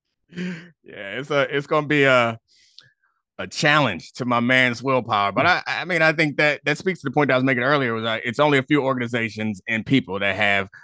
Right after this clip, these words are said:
the credibility. And I think Jimmy Butler, Pat Riley, and the Heat are at the top of the list where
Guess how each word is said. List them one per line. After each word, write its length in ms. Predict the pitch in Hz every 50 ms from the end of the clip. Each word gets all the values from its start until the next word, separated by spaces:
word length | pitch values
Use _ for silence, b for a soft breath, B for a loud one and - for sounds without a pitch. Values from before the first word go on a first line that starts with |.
| B B -
the 100 | 113 107
credibility. 800 | - 139 135 131 123 110 113 117 117 110 110 104 104 104 101 b b b b b
And 140 | - 98 101
I 120 | 101 98 95
think 360 | - 107 98 98 92 80 85
Jimmy 260 | 90 120 120 131 131
Butler, 380 | 120 110 113 117 107 107 110 107
Pat 300 | 95 - 117 117 113 104
Riley, 560 | 107 107 104 101 101 101 101 101 101 98 - _ _ _ -
and 120 | 104 101
the 60 | 104
Heat 340 | 104 107 110 104 98 90 _ _ _ - -
are 300 | 98 98 98 92 90 - -
at 120 | 101 92
the 80 | 95 104
top 320 | 98 - 147 135 117 -
of 40 | 131 113
the 60 | 107
list 380 | 107 113 104 90 85 - - 92
where 420 | 90 101 98 95 92 90 90 -